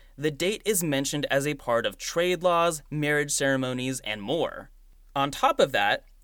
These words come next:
experts of ancient languages have identified the words used to describe the date tree and its fruit to come from a language that predates the Sumerian Empire.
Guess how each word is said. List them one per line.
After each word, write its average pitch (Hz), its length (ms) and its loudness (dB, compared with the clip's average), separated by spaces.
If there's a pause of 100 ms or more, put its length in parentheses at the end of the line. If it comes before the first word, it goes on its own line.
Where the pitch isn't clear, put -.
experts 254 480 0
of 196 220 2
ancient 185 340 -2
languages 127 520 -4
have 147 160 -4
identified 175 680 0
the 147 100 2
words 143 500 0
used 196 560 -6
to 151 60 -6
describe 180 640 0
the 135 80 -2
date 117 320 -6
tree 120 280 -8
and 117 160 -4
its 101 160 -6
fruit 214 460 -4
to 190 100 -4
come 220 320 -2
from 269 180 2
a 247 100 2
language 131 500 -2
that 135 220 -2
predates 160 600 -4
the 151 140 -6
Sumerian 165 800 0
Empire. 107 680 -8